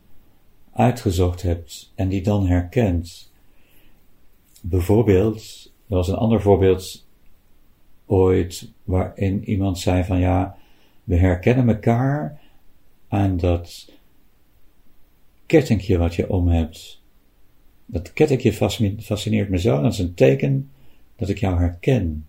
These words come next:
Als dat we een, een, eh, intentie hebben gemaakt voor de incarnatie om samen, eh,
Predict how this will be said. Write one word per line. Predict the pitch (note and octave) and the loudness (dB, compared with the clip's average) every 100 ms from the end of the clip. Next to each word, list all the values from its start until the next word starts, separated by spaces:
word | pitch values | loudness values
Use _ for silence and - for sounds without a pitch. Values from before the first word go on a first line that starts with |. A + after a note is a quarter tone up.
| _ - - | _ -20 -6
Als | G2+ F#2+ - - | -4 -4 -6 -4
dat | G2 F#2 | -4 -2
we | F#2 | -4
een, | - - - - _ | -6 -8 -16 -20 _
een, | - F2 F2 F2+ - | -4 -2 -2 -4 -12
eh, | - F2+ F2 E2+ E2 E2 - - | -6 -2 0 0 -2 -6 -8 -8
intentie | G2+ F2 B2+ A#2 - F#2 | -6 -2 0 0 0 -2
hebben | F2+ F#2 G2 - - - - | 0 -2 -4 -12 -20 -20 -20
gemaakt | - G2+ F2 E2+ A2+ - | -6 0 2 2 0 -4
voor | - A2+ G#2+ | -2 0 2
de | - | 0
incarnatie | - - G#2+ G#2+ G#2+ - G2+ | -2 -2 -2 -2 -6 -6 -6
om | F2+ | -6
samen, | - F#2+ F#2 G2+ G#2 - - _ - - - | -2 -2 0 -2 -4 -8 -18 _ -20 -20 -8
eh, | F#2+ F#2 F#2 F2 | -4 -2 -2 -2